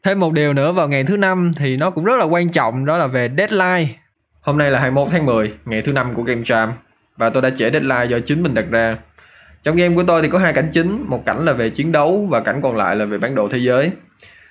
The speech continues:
Và do đã trễ deadline cảnh về chiến đấu nên hôm nay tôi sẽ cố gắng hoàn thiện những cái chức năng liên quan đến bản đồ thế giới như là về main menu, chuyển cảnh giữa các cảnh,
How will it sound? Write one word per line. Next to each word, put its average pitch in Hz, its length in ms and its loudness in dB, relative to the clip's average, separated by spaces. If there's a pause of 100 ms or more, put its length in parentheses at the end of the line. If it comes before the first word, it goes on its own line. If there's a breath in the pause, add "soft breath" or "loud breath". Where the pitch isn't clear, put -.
(280 soft breath)
Và 135 380 0 (100)
do 160 180 2
đã 139 100 4
trễ 139 240 0
deadline 151 400 0
cảnh 135 220 0
về 143 100 2
chiến 135 180 -2
đấu 139 220 2
nên 151 120 0
hôm 139 120 0
nay 127 140 0
tôi 127 100 -2
sẽ 135 140 -2
cố 147 180 2
gắng 151 220 0
hoàn 120 200 -2
thiện 107 300 -2 (180)
những 113 140 -6
cái 156 260 -2 (100)
chức - 140 -8
năng 135 240 0
liên 127 220 -2
quan 117 160 2
đến 123 140 -4
bản 110 140 0
đồ 113 120 0
thế 131 80 -2
giới 131 360 2
như 147 180 -4
là 104 200 -2
về 101 260 -2
main 123 220 -2
menu, 123 400 0 (360)
chuyển 120 220 0
cảnh 139 320 -2
giữa 117 240 -4
các 151 160 -4
cảnh, 127 300 -2